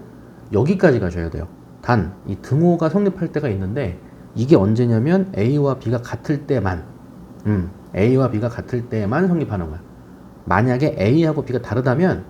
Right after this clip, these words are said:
예, 무조건 산술평균이 더 큰 거예요. 뭔지 알겠지? 예, 그리고,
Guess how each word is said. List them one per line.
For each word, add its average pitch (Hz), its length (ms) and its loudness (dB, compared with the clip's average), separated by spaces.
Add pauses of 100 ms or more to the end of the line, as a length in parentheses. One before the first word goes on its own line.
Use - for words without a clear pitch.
(480)
예, 87 120 -4
무조건 170 520 2
산술평균이 175 580 -2
더 101 120 -8
큰 220 220 -4
거예요. 117 420 0 (1300)
뭔지 113 200 2
알겠지? 117 400 -2 (580)
예, 92 160 0
그리고, 180 540 2